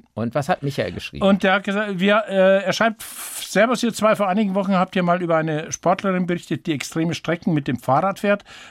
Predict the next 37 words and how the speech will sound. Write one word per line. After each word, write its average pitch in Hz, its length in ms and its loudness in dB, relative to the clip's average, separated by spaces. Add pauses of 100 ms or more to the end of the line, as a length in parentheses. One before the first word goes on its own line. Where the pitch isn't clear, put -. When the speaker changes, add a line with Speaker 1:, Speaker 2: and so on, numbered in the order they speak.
(100)
Speaker 2:
Da 151 160 2
habe 202 160 2
ich 180 140 -6
auch 165 280 4
was. 143 320 2 (460)
Race 170 440 2
Around 185 520 2
Austria.“ 135 720 -2 (400)
Speaker 1:
Race 104 320 -4
Around 110 400 2
Austria. - 300 -6
Speaker 2:
Schon 156 80 0
mal 156 60 2
Speaker 1:
Also 143 140 2
Speaker 2:
gehört? 180 220 0
Speaker 1:
rund 127 260 -2
um 123 120 0
Österreich 131 260 0
noch 117 140 4
nie. 135 220 2
Muss 113 220 -4
ich, 131 60 -2
Speaker 2:
Nein. 131 140 2
Speaker 1:
müsste 151 220 -2
ich 139 100 -2
lügen, 202 400 2
will 165 140 2
ich 110 100 2
aber 95 160 2
gar 82 180 -4
nicht. 76 220 -10 (180)
Speaker 2:
Zweitausendzweihundert 214 920 2
Kilometer, 202 580 -2 (120)
Speaker 1:
Ja. 101 200 0
Speaker 2:
dreißigtausend 202 1080 2
Höhenmeter. 135 840 2
Speaker 1:
<laughs> - 40 0